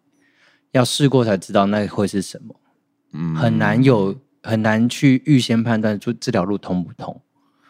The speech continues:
Speaker 2: 就是你是要，
Speaker 1: 我不确定这个有没有跟
Speaker 2: 你，你要眼见为凭。
Speaker 1: 对，但是我也会勇敢承认错误。
Speaker 2: <laughs> 有吗？你有吗？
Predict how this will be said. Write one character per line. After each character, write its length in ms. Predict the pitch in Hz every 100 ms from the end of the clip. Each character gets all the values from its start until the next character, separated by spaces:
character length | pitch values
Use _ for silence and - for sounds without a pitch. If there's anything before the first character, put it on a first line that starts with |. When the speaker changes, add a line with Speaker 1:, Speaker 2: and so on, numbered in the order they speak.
| -
Speaker 2:
就 100 | 92
是 80 | 92
你 120 | 85
是 140 | 98
要， 140 | 98 98
Speaker 1:
我 60 |
不 0 |
确 80 | 90
定 0 |
这 0 |
个 160 | - - -
有 80 | 92
没 40 |
有 40 | 98
跟 80 | 110
Speaker 2:
你， 0 |
你 0 |
要 60 |
眼 120 | 110 117
见 220 | 98 82
为 160 | 78
凭。 260 | 78 76 67 69 - _ _ _
Speaker 1:
对， 240 | - 104 -
但 100 | 156
是 20 | 180
我 160 | 151
也 60 | 117
会 220 | 131 135
勇 260 | 120 117 117
敢 160 | 110
承 160 | 92 92
认 160 | 98 101
错 240 | - 98
误。 240 | 104 90 95 - - 254
Speaker 2:
<laughs> 280 | 233 254 254
有 160 | 110
吗？ 240 | 113 151 170
你 120 | 151
有 200 | 151 113
吗？ 320 | 110 110